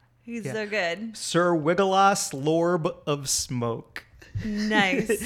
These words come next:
Speaker 2: <laughs> Wiggy dot smokes. So at wiggy dot smokes. Uh, just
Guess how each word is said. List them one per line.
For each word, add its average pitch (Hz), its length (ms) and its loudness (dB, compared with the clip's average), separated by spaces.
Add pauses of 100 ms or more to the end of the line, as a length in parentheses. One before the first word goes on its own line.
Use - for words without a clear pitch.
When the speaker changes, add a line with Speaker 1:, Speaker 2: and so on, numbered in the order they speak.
(120)
Speaker 2:
<laughs> - 120 -16
Wiggy 170 680 0 (420)
dot 123 380 0 (140)
smokes. - 840 -4
So 127 240 0
at 147 260 2
wiggy 131 300 0
dot 117 380 -4
smokes. 135 560 -2 (480)
Uh, 117 380 -4 (600)
just - 260 -6